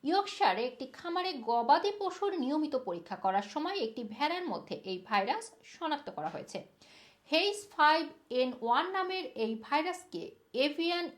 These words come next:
ইনফ্লুয়েঞ্জাও বলা হয়। এর আগে শুধুমাত্র বন্দি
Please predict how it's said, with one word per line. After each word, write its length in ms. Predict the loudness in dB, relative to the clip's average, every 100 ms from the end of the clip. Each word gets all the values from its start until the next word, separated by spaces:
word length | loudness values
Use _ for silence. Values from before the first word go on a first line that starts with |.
| -8
ইনফ্লুয়েঞ্জাও 840 | -6 -6 -2 0 2 4 4 4
বলা 220 | 2 2
হয়। 240 | 0 -2 -2 -14 _ _
এর 140 | -4 -2
আগে 300 | 0 2 2 0 -8 -16
শুধুমাত্র 920 | -2 2 2 2 0 0 -2 0 -2 -4
বন্দি 460 | 0 0 0 -2